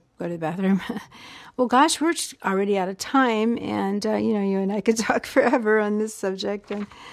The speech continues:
but I just want people to know that this is a very special book. Um,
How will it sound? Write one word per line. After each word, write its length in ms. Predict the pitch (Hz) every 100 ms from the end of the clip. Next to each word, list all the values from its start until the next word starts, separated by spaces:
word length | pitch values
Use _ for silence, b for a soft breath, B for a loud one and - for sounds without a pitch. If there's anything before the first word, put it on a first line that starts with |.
| B B B
but 360 | 226 226 220 214
I 140 | 208
just 260 | 196 262 -
want 220 | 233 220
people 200 | 247 202
to 100 | 190
know 260 | 196 196 196
that 200 | 185 185
this 200 | 190 196
is 100 | 185
a 20 |
very 240 | 185 185
special 460 | 190 - 196 - 180
book. 420 | 180 175 277 - - - B B B B
Um, 420 | - 190 196 196